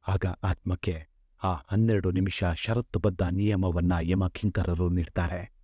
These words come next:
ಮೃತ ದೇಹದ ನೆತ್ತಿಯಿಂದ ಹನ್ನೆರಡು ಅಡಿಗಳ ಅಂತರದಲ್ಲಿ ನಿಂತು ಆವಿಯಂತೆ ಆಕ್ರಂದಿಸುತ್ತೆ.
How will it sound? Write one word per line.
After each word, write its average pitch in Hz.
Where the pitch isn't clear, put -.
ಮೃತ 127
ದೇಹದ 113
ನೆತ್ತಿಯಿಂದ 107
ಹನ್ನೆರಡು 107
ಅಡಿಗಳ 98
ಅಂತರದಲ್ಲಿ 92
ನಿಂತು 104
ಆವಿಯಂತೆ 101
ಆಕ್ರಂದಿಸುತ್ತೆ. 92